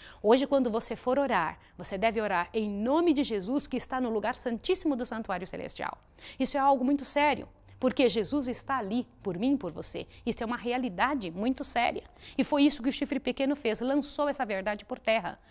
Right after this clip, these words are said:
Porque as pessoas são indicadas a lançar as suas orações pra um homem,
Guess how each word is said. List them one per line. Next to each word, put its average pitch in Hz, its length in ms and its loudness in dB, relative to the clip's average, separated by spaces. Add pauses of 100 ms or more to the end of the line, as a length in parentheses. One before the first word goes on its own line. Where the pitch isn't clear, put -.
(220)
Porque 226 240 6
as 214 120 0
pessoas 320 640 4
são 330 180 0
indicadas 240 680 2 (200)
a 190 120 4
lançar 214 440 2
as 302 140 0
suas 214 180 -2
orações 202 440 -4
pra 254 160 -6
um 269 100 -2
homem, 247 380 0